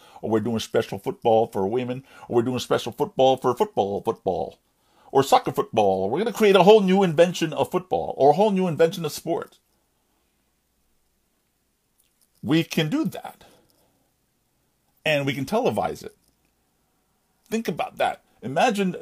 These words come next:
you know, a whole new form of wrestling that's just, like, new. Or, or take the old and, and, and just vamp it up, make it hot. Worldwide Wrestling Federation did it. That was all stuff in garages and stuff.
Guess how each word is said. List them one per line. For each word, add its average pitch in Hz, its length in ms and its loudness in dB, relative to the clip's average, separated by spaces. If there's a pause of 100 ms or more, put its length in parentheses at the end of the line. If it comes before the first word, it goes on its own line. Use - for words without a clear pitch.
(140)
you 165 80 -14
know, 139 160 -2
a 127 40 4
whole 196 300 2
new 180 140 0
form 156 280 -4
of 113 160 -4
wrestling 101 480 0
that's 98 200 -4
just, 120 120 -10
like, 104 160 -6
new. 95 440 -8 (680)
Or, 160 220 6
or 180 180 2
take 220 260 -6
the 175 120 -4
old 175 340 2
and, 117 260 -4
and, 131 200 -4
and 123 140 -4
just 139 180 -6
vamp 120 440 -6
it 127 120 -2
up, 117 180 0
make 101 260 -4
it 123 100 -2
hot. 147 360 -2 (2000)
Worldwide 147 440 4
Wrestling 127 400 0
Federation 98 540 0
did 92 160 2
it. - 160 -2 (1400)
That 127 140 4
was 131 120 2
all 131 140 0
stuff - 300 0
in 117 80 -6
garages 98 680 0
and 85 140 -8
stuff. - 440 -8